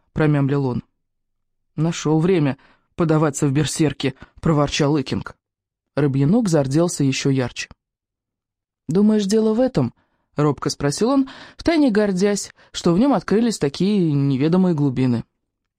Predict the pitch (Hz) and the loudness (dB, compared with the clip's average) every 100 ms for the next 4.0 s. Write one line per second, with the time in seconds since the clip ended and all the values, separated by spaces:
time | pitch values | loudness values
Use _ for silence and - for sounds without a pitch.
0 | - 123 151 311 214 156 180 185 175 _ | -6 -2 0 2 2 2 2 0 -4 _
1 | _ _ _ _ - 151 156 147 156 156 | _ _ _ _ -4 0 0 0 0 0
2 | 139 135 - _ _ _ - 180 180 170 | 0 -2 -4 _ _ _ -4 0 2 2
3 | - _ _ _ - 160 254 294 170 | -2 _ _ _ -4 0 2 2 0